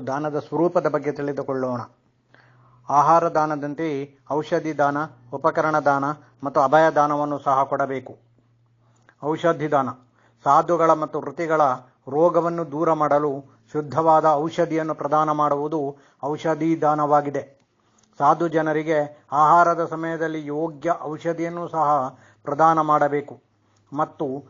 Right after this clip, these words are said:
ಅವರ ರೋಗ ವೃದ್ಧಿಗೆ ಕಾರಣವಾಗದ ರೋಗ ಶಮಕವಾದ ಆಹಾರವನ್ನೇ ಕೊಡಬೇಕು. ಇದೇ ರೀತಿಯಾಗಿ ಅನ್ಯ ದೀನ ದುಃಖಿ ಜೀವರ ರೋಗವನ್ನು ದೂರ ಮಾಡುವುದಕ್ಕಾಗಿ ಕರುಣೆಯಿಂದ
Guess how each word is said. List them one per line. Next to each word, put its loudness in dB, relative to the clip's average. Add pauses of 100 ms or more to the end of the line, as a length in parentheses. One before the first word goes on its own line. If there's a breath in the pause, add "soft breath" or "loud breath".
(140 soft breath)
ಅವರ 2
ರೋಗ 2
ವೃದ್ಧಿಗೆ -2 (340 soft breath)
ಕಾರಣವಾಗದ 2 (100)
ರೋಗ -2
ಶಮಕವಾದ -2 (180)
ಆಹಾರವನ್ನೇ 2
ಕೊಡಬೇಕು. -4 (1080)
ಇದೇ -2
ರೀತಿಯಾಗಿ 0 (340 soft breath)
ಅನ್ಯ -4
ದೀನ -4
ದುಃಖಿ -8
ಜೀವರ 0 (520 soft breath)
ರೋಗವನ್ನು 0
ದೂರ 2
ಮಾಡುವುದಕ್ಕಾಗಿ -2 (320 soft breath)
ಕರುಣೆಯಿಂದ 0